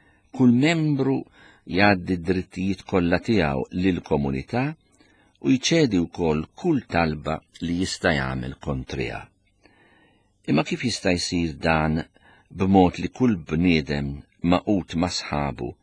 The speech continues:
jibqa' liberu kif kien qabel? Is-soluzzjoni qiegħda fit-teorija tal-volontà ġenerali.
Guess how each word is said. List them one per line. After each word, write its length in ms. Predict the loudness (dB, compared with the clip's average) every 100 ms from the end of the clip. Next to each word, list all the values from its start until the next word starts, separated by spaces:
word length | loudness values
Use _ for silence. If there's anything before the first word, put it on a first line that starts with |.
| _ _ _
jibqa' 440 | 0 0 2 2 2
liberu 560 | 2 0 0 -2 -2 -8 _ -12
kif 300 | -6 -6 -6
kien 280 | -6 -6 -6
qabel? 380 | -12 -12 -16 -18 -20 _ _ _ _ _ _ -20 _ _ -8
Is-soluzzjoni 840 | -2 0 0 -2 2 4 4 4
qiegħda 400 | 2 0 2 0 -2 _
fit-teorija 880 | -12 -10 -2 2 2 2 -2 -2 -4 -8 -8
tal-volontà 760 | -6 -4 -4 -4 -8 -8 -8
ġenerali. 640 | -8 -8 -6 -8 -10 -14